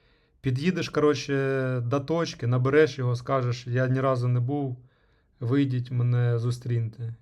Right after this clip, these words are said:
Він зустріне тебе, там повинно бути, по-моєму, чи чотири, чи п'ять бігбегів. Скло важимо сорок копійок кілограм.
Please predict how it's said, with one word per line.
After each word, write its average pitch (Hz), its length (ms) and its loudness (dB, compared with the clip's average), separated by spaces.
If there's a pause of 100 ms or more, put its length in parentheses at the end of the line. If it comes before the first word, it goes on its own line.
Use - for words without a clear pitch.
Він 135 200 -4
зустріне 135 440 -4
тебе, 117 220 -6
там 127 320 -4 (680)
повинно 127 360 -2
бути, 123 260 -2
по-моєму, 123 360 0
чи - 100 -12
чотири, 127 400 -6
чи 123 120 -6
п'ять 123 240 -2
бігбегів. 113 640 -2 (880)
Скло 143 360 0
важимо 147 640 0
сорок 135 380 -4
копійок 123 440 -4
кілограм. 117 540 -4